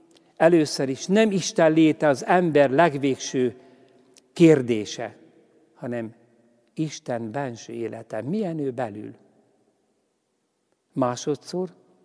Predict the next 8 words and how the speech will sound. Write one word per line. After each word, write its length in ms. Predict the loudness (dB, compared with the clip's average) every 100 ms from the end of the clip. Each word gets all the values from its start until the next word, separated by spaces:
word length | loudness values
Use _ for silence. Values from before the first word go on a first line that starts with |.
| _ _ _ _ _ _ _
ha 160 | 4
valaki 460 | 8 8 8 4 -4
Isten 360 | -4 0 0
személyes 880 | 0 2 4 6 6 4 4 -2 -6
volta 540 | -4 6 8 8 4 -2
felé 440 | -2 -2 -2 -2
nem 520 | -2 2 2 2 -2 -6 -20 -20 _ _
tesz 560 | 2 2 0 -6 -10